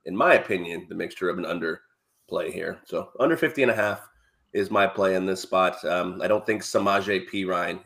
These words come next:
is, is anywhere near Joe Mixon, in my opinion, but I could be wrong.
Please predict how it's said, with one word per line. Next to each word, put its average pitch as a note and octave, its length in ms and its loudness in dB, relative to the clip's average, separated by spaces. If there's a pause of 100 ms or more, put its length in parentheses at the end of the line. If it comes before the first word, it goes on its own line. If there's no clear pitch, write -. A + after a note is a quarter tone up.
is, F2+ 340 -6
is E2+ 180 -8
anywhere F#2+ 380 0
near F2+ 380 -2 (320)
Joe F#2+ 160 0
Mixon, F2+ 380 -4
in E2 60 -4
my E2 160 -2
opinion, D#2+ 440 -6
but G3 180 6 (160)
I - 40 -12
could - 140 -2
be F2 100 -6
wrong. D#2+ 140 -6